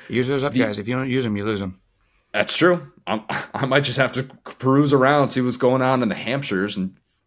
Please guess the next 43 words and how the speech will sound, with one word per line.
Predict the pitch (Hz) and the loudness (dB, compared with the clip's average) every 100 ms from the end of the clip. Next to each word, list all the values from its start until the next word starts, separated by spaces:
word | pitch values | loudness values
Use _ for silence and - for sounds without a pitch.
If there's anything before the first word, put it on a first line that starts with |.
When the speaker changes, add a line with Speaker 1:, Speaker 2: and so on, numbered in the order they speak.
| _ _ - | _ _ -10
Speaker 1:
Mm-hmm. | 107 | -8
Speaker 2:
figure | 131 120 107 110 | -2 0 2 2
out | 117 113 95 - | 2 0 -4 -14
<laughs> | 110 120 | -4 4
Speaker 1:
Old | 131 139 | 4 6
Hampshire? | 180 196 - 226 233 _ | 4 4 0 -4 -8 _
How's | 156 165 | 2 4
it? | 160 | 2
How's | 123 147 | -2 0
he | 175 | 0
doing? | 180 104 95 _ _ _ _ _ _ - | 0 -4 -10 _ _ _ _ _ _ -4
Speaker 2:
I, | 92 95 69 | 0 2 2
I | 117 | 0
have | 95 | 2
no | 98 98 | 2 0
idea. | 90 85 71 71 _ - | 0 -4 -6 -8 _ -6
I, | 117 - | -4 -2
I | 113 | 2
don't | 185 | 4
know | 147 | 6
why | 107 107 | 6 4
Speaker 1:
Nobody | 107 | 4
Speaker 2:
they, | 98 | 2
Speaker 1:
checks | 87 | 0
Speaker 2:
they | 87 | -2
Speaker 1:
on | |
Old | 110 | -2
Speaker 2:
settled | 107 87 | 0 -2
on | 101 | -4
Speaker 1:
Hampshire. | 71 - | -6 -10
Speaker 2:
that. | - _ _ _ _ _ - | -12 _ _ _ _ _ -8
Nobody | 90 131 107 | -4 -2 -2
does. | 71 55 - - _ - | -6 -8 -10 -12 _ 0
I | 127 | 2
had | |
to | 156 | 2
do | 131 120 | 2 0
a | |
book | 95 98 - | -2 -8 -8
report | - 92 85 - | -6 -4 -4 -6
on | 85 | -10
New | 85 87 | -6 -6
Hampshire | 87 80 - 71 65 - | -6 -10 -8 -8 -8 -10